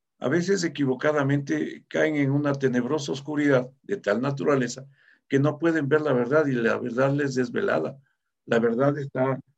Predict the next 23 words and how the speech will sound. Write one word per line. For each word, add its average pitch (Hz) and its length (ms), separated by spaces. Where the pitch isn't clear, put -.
tapada, - 500
no 117 100
pueden 143 300
verla. 139 380
Es 131 140
como 143 240
que 160 100
les 143 220
hubieran 139 360
puesto 139 240
un 147 80
velo 139 220
en 131 60
los 120 140
ojos. - 400
Y 120 120
viendo 185 420
la 135 120
verdad 131 320
no 156 140
la 147 140
pueden 143 300
ver. 175 240